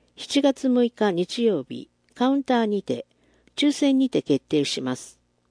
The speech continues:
対象、海士在住の小学校四年生から中学生、初めての方に限ります。ペンギンさんと虫と遊ぼうパートフォー。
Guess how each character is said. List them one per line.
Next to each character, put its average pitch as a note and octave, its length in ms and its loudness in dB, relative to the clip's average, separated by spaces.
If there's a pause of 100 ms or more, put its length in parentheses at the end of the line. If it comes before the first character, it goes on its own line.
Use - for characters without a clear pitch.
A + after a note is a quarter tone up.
(760)
対 A#3+ 200 4
象、 G3 440 0 (440)
海 B3+ 200 4
士 A3 160 -2
在 G#3+ 280 4
住 G3+ 260 0
の E3+ 300 -2 (160)
小 C4+ 260 4
学 C#4 220 4
校 F3+ 180 4
四 D#3 180 4
年 A3 200 2
生 C#3 240 0
か B2+ 160 -6
ら B2 260 -8
中 A#3 220 2
学 A3 200 2
生、 - 320 -6 (600)
初 B3+ 240 2
め D4+ 100 2
て B3 100 2
の F#3+ 120 -2
方 D3+ 260 -2
に C#3 160 -6
限 F3 320 0
り E3+ 100 -4
ま D3 140 -10
す。 - 240 -18 (1300)
ペ C#4 160 4
ン C4+ 80 0
ギ C4+ 160 2
ン B3+ 80 0
さ A#3+ 180 -2
ん A#3 80 -4
と G3+ 320 0
虫 F#3 300 -6
と B3 180 -2
遊 G#3 240 -4
ぼ F#3+ 400 -4
う - 80 -20
パ B3+ 180 0
ー - 20 -4
ト G#3+ 220 -4
フ G#3 120 -2
ォ D3+ 200 -4
ー。 - 20 -16